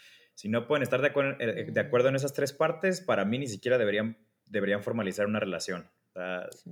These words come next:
Speaker 1: ya si no se dieron cuenta y no lo platicaron nunca y ya están casados, pues creo que lo pueden tratar de resolver, creo que pueden ver de diferentes,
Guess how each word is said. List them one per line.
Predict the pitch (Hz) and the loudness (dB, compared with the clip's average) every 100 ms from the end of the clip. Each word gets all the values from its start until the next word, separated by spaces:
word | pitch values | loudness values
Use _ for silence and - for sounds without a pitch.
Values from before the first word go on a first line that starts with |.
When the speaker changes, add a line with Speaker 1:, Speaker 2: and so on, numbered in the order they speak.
| 104 | 2
Speaker 1:
ya | 120 | 4
si | 123 147 | 4 2
no | 139 | 0
se | 143 | 2
dieron | 135 135 127 | 2 2 2
cuenta | 131 131 131 98 - - - - - _ _ _ - | 0 0 0 -2 -4 -16 -20 -20 -20 _ _ _ -8
y | 98 | -4
no | 95 | 0
lo | 117 131 | 2 2
platicaron | 120 113 123 117 120 | 0 2 2 4 2
nunca | 123 117 113 101 92 | 0 0 0 0 -2
y | 90 | -2
ya | 95 98 | 0 0
están | 110 - 98 104 101 95 - - | 0 -2 -4 -2 -4 -8 -12 -8
casados, | 101 90 98 101 127 | -6 -2 0 0 0
pues | 127 101 | -2 -4
creo | 107 - | -2 0
que | |
lo | 113 104 - | 2 0 4
pueden | 107 107 117 101 - - | 4 6 4 0 -6 -4
tratar | 98 95 101 101 | -2 0 0 2
de | 113 | 2
resolver, | 104 95 92 95 104 | 0 -2 -2 0 0
creo | - | -2
que | - | -8
pueden | - 104 98 | -4 -2 0
ver | 98 | 0
de | 104 | -2
diferentes, | 98 92 90 110 92 - | -4 -8 -6 -4 -4 -8